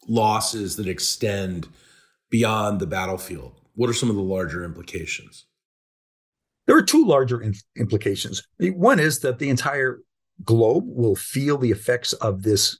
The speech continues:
Speaker 2: conflict because, of course, much of the computer chip industry is on Taiwan, and that would be entirely disrupted. Further, the Chinese economy exports to the rest of the world. Much of that would be disrupted.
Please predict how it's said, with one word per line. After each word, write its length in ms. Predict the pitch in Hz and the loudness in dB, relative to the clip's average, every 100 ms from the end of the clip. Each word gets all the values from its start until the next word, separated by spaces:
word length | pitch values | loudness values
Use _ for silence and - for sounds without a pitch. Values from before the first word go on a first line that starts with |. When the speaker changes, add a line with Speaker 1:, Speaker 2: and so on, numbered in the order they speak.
| _ | _
Speaker 2:
conflict 400 | - 117 - - | 0 0 0 -4
because, 340 | 113 110 104 98 _ _ _ _ _ | -2 0 0 -2 _ _ _ _ _
of 120 | - - | -10 2
course, 300 | 131 117 - _ _ _ | 2 2 -4 _ _ _
much 300 | - 123 143 | 4 4 4
of 500 | 127 120 107 104 98 | 0 0 0 -2 -2
the 400 | 98 113 107 104 - | -2 -2 -2 -4 -8
computer 320 | - 117 175 | -6 -2 0
chip 260 | 190 320 330 - | 0 -2 -2 0
industry 400 | 170 196 - 277 | 0 0 -2 0
is 280 | 127 123 113 | 0 0 0
on 220 | 127 143 | 2 2
Taiwan, 400 | 151 131 127 160 | 2 -2 -2 -2
and 140 | 135 110 | 0 -2
that 100 | 113 | -2
would 120 | 110 | -4
be 100 | 107 | -4
entirely 420 | 98 98 113 123 | -2 -2 -2 -2
disrupted. 680 | 95 98 92 92 - 95 185 _ _ - | -2 -4 -2 -2 0 0 0 _ _ -2
Further, 540 | - 151 165 165 160 - | 4 4 4 2 0 -4
the 400 | 107 107 107 - _ - | -4 -2 -4 -12 _ -4
Chinese 380 | - 123 127 | 0 0 0
economy 540 | 131 - 113 139 311 - _ - | -2 0 0 2 2 2 _ -2
exports 540 | 160 - - 131 131 | 0 0 0 0 0
to 120 | - | -2
the 120 | 113 104 | 0 0
rest 220 | 120 120 | -2 -2
of 40 | |
the 160 | 98 104 | -4 0
world. 240 | 156 160 | 2 2
Much 200 | 104 127 | 0 -2
of 80 | 113 | -2
that 180 | 117 131 | -2 -2
would 120 | 120 | -4
be 140 | 110 127 - _ _ _ - | -4 -4 -8 _ _ _ 0
disrupted. 560 | 117 - 123 120 123 | 2 4 2 2 -2